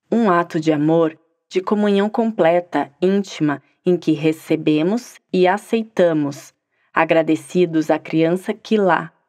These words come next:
em algum lugar do universo, nos escolheu para sermos seus pais. A concepção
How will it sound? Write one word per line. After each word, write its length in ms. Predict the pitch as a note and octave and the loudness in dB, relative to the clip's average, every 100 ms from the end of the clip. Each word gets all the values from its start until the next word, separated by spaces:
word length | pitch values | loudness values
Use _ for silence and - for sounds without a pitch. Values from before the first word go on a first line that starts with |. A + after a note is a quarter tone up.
| _ _ | _ _
em 200 | F#3 D#3+ | -2 0
algum 280 | D#3 D#3+ A3 | 0 0 0
lugar 380 | C4 G#3+ F#3 F3 | 2 2 0 0
do 140 | E3 | -2
universo, 760 | E3 F3 F#3 E3 E3 - - - _ _ | 0 0 2 2 2 -4 -20 -20 _ _
nos 180 | A3 A3+ | -2 0
escolheu 540 | A#3 - C4 G3+ E3+ | -4 0 2 2 2
para 260 | E3 F3+ G3 | 2 -2 -2
sermos 420 | - E3 D#3+ D#3+ | -2 -2 0 -4
seus 280 | - F3 E3+ | -2 -4 -2
pais. 520 | - - - - _ _ _ _ _ _ _ _ _ _ _ _ _ - | -2 -2 -4 -16 _ _ _ _ _ _ _ _ _ _ _ _ _ -4
A 80 | A3+ | -4
concepção 920 | - A#3+ - F#3+ - - E3 D#3+ | -2 -4 -2 -6 -8 -2 0 0